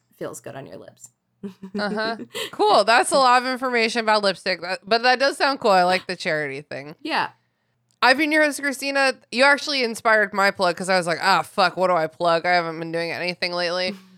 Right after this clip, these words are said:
Speaker 2: Um, but I'll plug Camp Lilac, which is the charity organization that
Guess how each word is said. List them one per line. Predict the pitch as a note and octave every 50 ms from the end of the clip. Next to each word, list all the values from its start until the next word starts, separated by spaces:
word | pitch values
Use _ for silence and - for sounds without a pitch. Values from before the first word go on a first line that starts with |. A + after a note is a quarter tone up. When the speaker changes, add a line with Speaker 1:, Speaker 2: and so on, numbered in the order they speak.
| _ _ _ -
Speaker 2:
Um, | G3+ G3+ G3+ G3+ G3+ G3 -
but | - G#3+ A3+
I'll | A#3 B3+ D4+
plug | D4 - D#4+ E4 D#4+ D#4+ D#4+ - - - _ -
Camp | - C#4 C4 C4+ B3+ A#3
Lilac, | G#3+ F3+ F3+ G#3 B3+ C#4 C#4 B3 A3+ A3+ A#3 A#3+ C4+ - -
which | - G#3+ G#3+ A3 - A#3+
is | G#3+ G#3 G#3+ G3+
the | - G#3+ G3+ G3 G3 F#3+ F3+ F3 C#3 G2 E2+ _ _ _ _ _ _ -
charity | - B3+ A#3 B3 B3+ B3+ B3 C4 B3+ B3+ G#3
organization | A3 A#3 A#3 B3 A#3+ A#3 G#3+ G#3+ A#3+ A#3+ A#3+ - - B3+ A#3+ A#3+ A3+ - _
that | - E3 F#3 F#3 F3+ F3+ F3+ F3 D#3 G#2 -